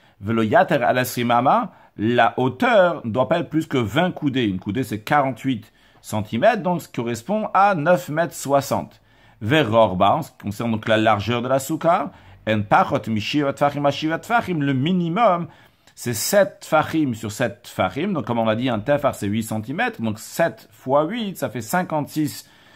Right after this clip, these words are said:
centimètres sur cinquante-six centimètres. Veyosh le, le osif berorba afilu kama milin. En ce qui concerne donc la largeur de la souka, il peut même faire plusieurs milles.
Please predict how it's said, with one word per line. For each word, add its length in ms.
centimètres 560
sur 140
cinquante-six 460
centimètres. 600
Veyosh 540
le, 220
le 120
osif 300
berorba 640
afilu 280
kama 300
milin. 300
En 80
ce 80
qui 80
concerne 420
donc 160
la 120
largeur 500
de 60
la 120
souka, 460
il 160
peut 140
même 300
faire 200
plusieurs 720
milles. 540